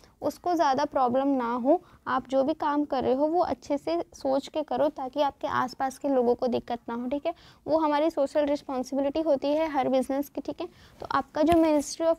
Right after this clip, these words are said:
Corporate Affairs है, गवर्नमेंट, हमारी जो गवर्नमेंट है उन्होंने प्रोवाइड करा है सोशल रिस्पॉन्सिबिलिटी वॉलंटरी गाइडलाइंस टू थाउजेंड नाइन को, ठीक है। और यहाँ पे देखो इस पॉलिसी में आपकी सीएसआर पॉलिसी है, क्वेश्चन भी आता है इस पे शॉर्ट नोट कभी कभी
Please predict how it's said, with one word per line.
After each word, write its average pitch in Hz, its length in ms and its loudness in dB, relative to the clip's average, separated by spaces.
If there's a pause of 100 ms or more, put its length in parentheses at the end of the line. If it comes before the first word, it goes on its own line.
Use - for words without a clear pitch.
Corporate 277 460 -2
Affairs 277 420 -2
है, 302 80 0
गवर्नमेंट, 262 460 -2 (600)
हमारी 262 340 0
जो 285 120 2
गवर्नमेंट 262 520 2
है 320 100 -4 (320)
उन्होंने 311 280 2
प्रोवाइड 285 380 0
करा 262 200 -4
है 285 80 0
सोशल 285 420 -2 (360)
रिस्पॉन्सिबिलिटी 269 720 -2
वॉलंटरी 262 460 0
गाइडलाइंस 247 560 -2
टू 269 100 -2
थाउजेंड 254 340 -2
नाइन 214 180 -4
को, 262 100 -4
ठीक 277 180 -4
है। 330 80 -2 (440)
और 269 80 0
यहाँ 294 180 2
पे 285 100 -6
देखो 285 280 -4
इस 330 160 -6
पॉलिसी 269 460 -2
में 277 120 0
आपकी 247 260 -4
सीएसआर 277 480 -2
पॉलिसी 254 400 -4
है, 208 120 -2 (140)
क्वेश्चन 262 320 -4
भी 277 80 2
आता 247 180 -2
है 262 60 -2
इस 262 60 -8
पे 302 120 -4
शॉर्ट 240 300 -4
नोट 240 140 -4
कभी 240 300 -2
कभी 254 260 -2